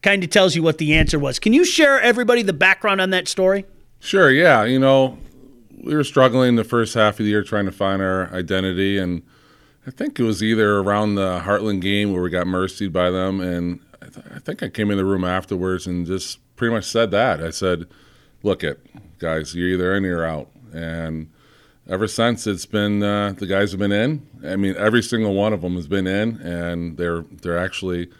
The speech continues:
Speaker 2: buying into the, the program and the concept. And quite honestly, it was a, it was a change in how we, uh, uh, coach as a team, too, and, uh, just everything's been a real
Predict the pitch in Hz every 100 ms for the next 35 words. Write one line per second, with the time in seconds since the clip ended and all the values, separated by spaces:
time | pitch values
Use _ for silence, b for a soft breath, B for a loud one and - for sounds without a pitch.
0 | b b b b b - 87 95 95 90
1 | 98 87 90 85 85 85 - 85 - 101
2 | 101 107 104 104 82 76 - 92 95 -
3 | 95 98 87 80 - b b b _ -
4 | - 165 131 127 120 107 95 98 110 104
5 | 98 - 120 117 104 92 87 98 95 92
6 | 95 90 85 80 85 - 104 98 - 87
7 | 85 - 107 107 107 - 101 101 107 90
8 | 85 85 82 78 117 104 101 95 87 85
9 | 78 - - 87 82 78 101 107 107